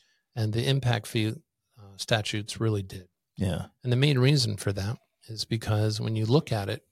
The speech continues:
Speaker 1: on its surface, it, it looks great. You know, we get to charge fees so that growth pays for growth. But as you dig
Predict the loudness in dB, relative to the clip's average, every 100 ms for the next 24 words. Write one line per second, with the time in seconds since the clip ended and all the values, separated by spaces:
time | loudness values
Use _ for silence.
0 | _ _ -2 0 2 2 2 2 -2 -2
1 | -6 _ -2 0 0 0 0 0 -6 _
2 | _ -8 -4 -2 -2 -2 -4 0 2 0
3 | 0 0 2 2 0 0 0 2 2 0
4 | -8 _ 0 0 -2 -4 -2 -2 -4 _
5 | _ _ _ _ _ _ _ _ _ _
6 | 4 4 4 2 0 0